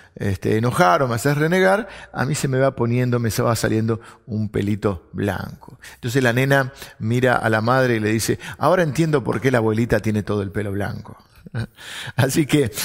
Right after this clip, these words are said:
eh, de alguna manera, esto es lo que nos va, eh, haciendo referencia a, a que uno va, eh, sembrando lo que cosecha. Tener hijos es una decisión generosa.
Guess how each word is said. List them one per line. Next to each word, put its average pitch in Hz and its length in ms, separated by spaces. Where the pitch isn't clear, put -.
eh, - 320
de 139 100
alguna 156 240
manera, 143 420
esto 131 280
es 127 80
lo 120 160
que 107 400
nos 113 140
va, 127 180
eh, 113 580
haciendo 147 360
referencia 131 680
a, 127 280
a 104 80
que 110 80
uno 117 240
va, 113 260
eh, 101 300
sembrando 113 440
lo 104 120
que 98 120
cosecha. - 480
Tener 220 280
hijos 214 300
es 208 120
una 185 140
decisión 139 420
generosa. 117 600